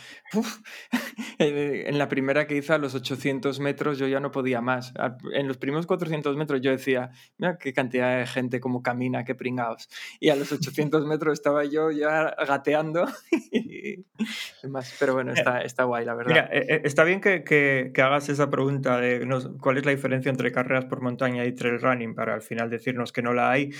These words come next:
Speaker 3: porque yo, yo vivo aquí en el, en el, en el Reino Unido y, por ejemplo, aquí lo que se lleva es el cross country, el campo a través, que, que al final yo entiendo que es lo mismo, pero sin subir y bajar. O sea, es solo meterte en el barro,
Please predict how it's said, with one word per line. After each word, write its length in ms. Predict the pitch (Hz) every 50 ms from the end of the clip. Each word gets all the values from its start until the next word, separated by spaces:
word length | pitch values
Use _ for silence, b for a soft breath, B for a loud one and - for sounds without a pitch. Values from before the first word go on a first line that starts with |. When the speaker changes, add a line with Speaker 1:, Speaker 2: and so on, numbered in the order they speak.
| B B B
Speaker 3:
porque 420 | _ 151 139 147 - 131 127 127 120 120 - -
yo, 160 | - - 143 -
yo 180 | 135 131 147 143
vivo 200 | 156 170 170 170
aquí 300 | 160 151 151 - 185 147
en 120 | 143 139 139
el, 260 | 135 135 131 131 - -
en 160 | 143 135 131
el, 160 | 131 131 -
en 120 | 143 139 135
el 120 | 127 123
Reino 260 | 139 147 147 143 151
Unido 260 | 151 151 156 160 139
y, 60 | 135 127
por 180 | 127 123 123
ejemplo, 380 | 123 123 - 143 135 139 160 160
aquí 180 | 151 - 151
lo 140 | 156 156 147
que 80 | 139 131
se 160 | 131 - 131
lleva 220 | 131 139 147 151
es 140 | 151 151 -
el 280 | 139 131 127 123 117 -
cross 240 | - 135 135 127 131
country, 380 | - 170 185 175 - - 127
el 180 | 117 117 120 -
campo 260 | - 131 131 131 135
a 60 | 131
través, 400 | 131 - 127 131 147 135 143 - B B B B B B _
que, 460 | - 135 120 117 120 120 120 139 139 139 -
que 60 | -
al 80 | 135 131
final 460 | 131 139 139 139 151 185 190 180 175 139
yo 140 | 139 156
entiendo 340 | 165 170 - 196 185 170 156
que 120 | 143 151 160
es 80 | 160
lo 100 | 170 165
mismo, 500 | 156 165 185 185 190 185 185 190 214 - _ _ _
pero 220 | - 139 123 127 127
sin 220 | 127 - 123 120
subir 380 | - - 135 127 131 139 139 131
y 40 | 131
bajar. 440 | 123 120 117 - - 117 113 - _ _ _ _ _
O 60 | -
sea, 240 | 131 - 131 123 127
es 180 | 139 139 143 -
solo 220 | - 170 156 156
meterte 400 | 147 139 135 139 147 143 143 156
en 80 | 147 139
el 80 | 135
barro, 460 | 135 151 156 147 - 147 156 - -